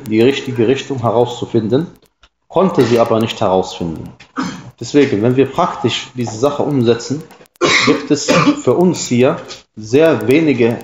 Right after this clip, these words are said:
Fälle, in denen das der Fall ist. Denn, ähm, also ich rede jetzt hier von uns Geschwistern hier in Deutschland.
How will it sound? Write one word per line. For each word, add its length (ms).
Fälle, 600
in 160
denen 240
das 180
der 100
Fall 340
ist. 280
Denn, 340
ähm, 540
also 260
ich 160
rede 180
jetzt 160
hier 120
von 180
uns 240
Geschwistern 460
hier 260
in 160
Deutschland. 460